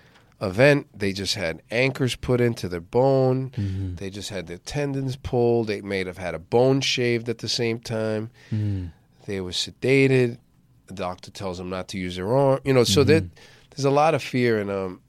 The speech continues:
Speaker 1: most importantly, you gotta get these people moving.
Speaker 2: There was a research article I just read that I think they used shoulder surgery. I think it was for labral repairs. Um, and they had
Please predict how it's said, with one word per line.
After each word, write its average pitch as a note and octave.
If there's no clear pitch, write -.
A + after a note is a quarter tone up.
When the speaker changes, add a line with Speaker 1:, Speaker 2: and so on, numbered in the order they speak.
Speaker 1:
most C3
importantly, G2+
you G#2+
gotta G#2
get G2
these -
people F#2+
moving. F2+
Speaker 2:
There A#2+
was A2+
a A2
research A#2
article G#2
I G#2
just G2+
read G#2
that G2
I G#2
think B2+
they B2
used G#2+
shoulder A2+
surgery. F#2+
I -
think G2+
it -
was G2
for F#2+
labral G2
repairs. F2+
Um, F2
and F#2+
they G2
had G2